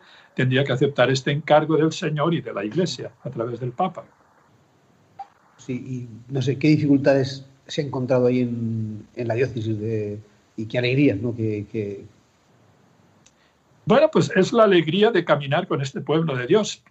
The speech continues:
Speaker 1: Precisamente el próximo martes cumplimos cien años de haber sido, eh, creado diócesis, de la elección de nuestra diócesis. Estamos con mucha alegría, ¿no? Este, esta novena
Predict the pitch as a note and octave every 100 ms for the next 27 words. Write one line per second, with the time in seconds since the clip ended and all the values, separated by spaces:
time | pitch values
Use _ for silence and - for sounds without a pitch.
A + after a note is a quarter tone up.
0 | G3+ _ C#3+ C3+ D#3+ F#3+ F3+ F3+ F#3+ F#3+
1 | - C#3+ C3+ E3 G#3+ E3+ E3 F3+ E3+ G3
2 | F#3+ _ - - - C#3+ D3+ D#3+ F3 -
3 | E3+ E3+ F3+ F#3 D#3 C3+ D3 - F3 D#3+
4 | E3+ E3 E3 - - - C#3 B2+ B2 B2
5 | A#2+ - C#3 C#3+ D#3+ E3 C#3+ F#3+ G3 B2+
6 | - G2+ - - _ _ _ - C#3+ C3
7 | B2+ D3+ G3 D#3 C3 - B2 F3 F3+ -
8 | - - - _ _ _ - C#3+ C3+ -
9 | C3 C3 E3 C3+ A#2+ B2+ A#2+ B2 B2+ C3
10 | - C3+ D3 C#3 C#3 C3 - C3+ B2+ C3+
11 | C#3 C#3